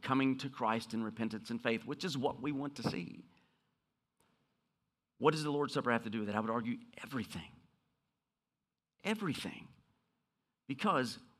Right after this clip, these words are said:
a church where communion is honestly and sincerely partaken of, because the prerequisite context of living together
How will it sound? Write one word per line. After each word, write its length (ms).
a 60
church 280
where 100
communion 540
is 120
honestly 640
and 160
sincerely 760
partaken 640
of, 200
because 960
the 80
prerequisite 760
context 500
of 120
living 420
together 540